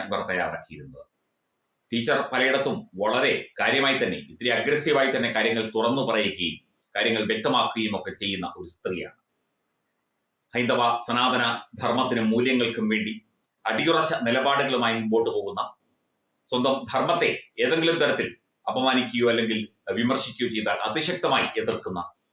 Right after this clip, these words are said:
എല്ലാ മേഖലകളിലും അതിശക്തമായ രീതിയിൽ, ആ, പ്രസംഗിക്കുകയും ഒക്കെ ചെയ്യുന്ന കെ പി ശശികല ടീച്ചർ ഇവരുടെ ഹിറ്റ് ലിസ്റ്റിലെ ഏറ്റവും പ്രധാനപ്പെട്ട ഒരു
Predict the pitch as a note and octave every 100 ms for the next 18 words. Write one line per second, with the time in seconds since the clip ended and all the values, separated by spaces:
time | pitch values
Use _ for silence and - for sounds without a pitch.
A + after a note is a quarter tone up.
0 | _ A2 C3+ C3+ C3 C3 D3 C#3 A2 -
1 | F#2+ - - - C#3 B2+ A2+ - - _
2 | _ - A#2+ B2 A2 F#2+ - _ _ _
3 | _ - F2 F2 B2+ C#3 D3 C#3+ C3 B2
4 | A2+ A#2+ - A2 G2 F#2+ F#2 B2+ C3+ D3
5 | C3 C#3 B2+ C3 - A#2+ A2 G#2 - -
6 | - A2+ A#2 G#2+ A2+ B2 D3 C#3 A#2+ G2
7 | E2+ A2 B2 A2+ G#2+ A2 E3 D3 A#2 G#2
8 | - G2+ G2 F#2